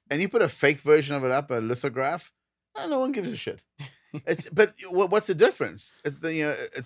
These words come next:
Speaker 1: looks the same. If you
Speaker 2: Yeah.
Speaker 1: can get an excellent forgery, it'll, but this is the same reason why people don't buy forgeries. And so,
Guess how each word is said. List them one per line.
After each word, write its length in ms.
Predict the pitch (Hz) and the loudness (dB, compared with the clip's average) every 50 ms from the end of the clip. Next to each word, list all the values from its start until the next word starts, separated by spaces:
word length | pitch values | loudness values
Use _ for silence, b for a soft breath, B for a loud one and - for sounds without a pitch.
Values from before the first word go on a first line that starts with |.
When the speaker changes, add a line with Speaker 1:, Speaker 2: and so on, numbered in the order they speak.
| - - | -12 -12
Speaker 1:
looks 300 | 113 117 123 156 165 - | -4 -2 -2 -2 -2 -2
the 80 | - 240 | -6 -6
same. 400 | - - 135 117 117 135 156 139 | -4 -2 0 0 0 -2 -4 -6
If 60 | - - | -6 -2
you 80 | 156 | -2
Speaker 2:
Yeah. 40 | 139 | 0
Speaker 1:
can 100 | 127 104 | 2 2
get 120 | 190 180 | 2 2
an 120 | 165 147 - _ - | 2 0 -2 _ -2
excellent 460 | 185 185 - - - 170 165 156 139 | -2 -2 -2 -4 -2 -2 -2 -2 -2
forgery, 720 | - - 180 190 196 170 156 139 131 120 120 139 151 - _ _ _ _ _ | -2 -2 2 2 2 2 2 0 0 0 0 -2 -4 -8 _ _ _ _ _
it'll, 240 | 131 143 170 170 - b b b - | 0 2 2 0 0 b b b 0
but 160 | 165 175 165 | 0 0 2
this 120 | 185 180 - | 0 -2 -2
is 80 | 180 | -2
the 80 | 170 214 | -2 -2
same 60 | 196 | 0
reason 160 | 190 185 175 | 0 0 0
why 60 | 175 | -2
people 200 | 156 175 170 170 | -2 0 0 0
don't 120 | 165 160 147 | 0 2 2
buy 140 | 151 147 143 | 2 2 2
forgeries. 480 | - 160 170 175 151 127 113 101 104 | 0 -2 -4 -4 -4 -4 -6 -6 -6
And 180 | - 123 139 139 | -6 -8 -6 -2
so, 260 | - 160 156 151 | 2 4 4 4